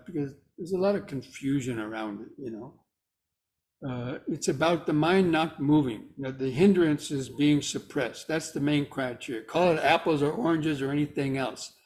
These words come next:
The criterion is the hindrances are suppressed and your mind is focused in the present moment.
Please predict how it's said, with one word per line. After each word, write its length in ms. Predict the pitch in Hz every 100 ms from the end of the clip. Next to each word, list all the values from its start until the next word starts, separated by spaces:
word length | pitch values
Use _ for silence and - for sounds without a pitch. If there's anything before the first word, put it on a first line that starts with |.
| _ -
The 100 | 127
criterion 760 | - 160 147 - 190 190 170
is 240 | 156 156 -
the 140 | 135
hindrances 640 | 123 170 175 165 160 135
are 120 | 135 127
suppressed 640 | - 113 139 139 196 - _ _ _ _ _ -
and 140 | 147
your 100 | 147
mind 360 | 147 151 180 170
is 140 | 156
focused 640 | - 170 165 170 160 - - _
in 120 | 151 135
the 60 |
present 480 | 135 156 143 135 123
moment. 340 | 127 104 101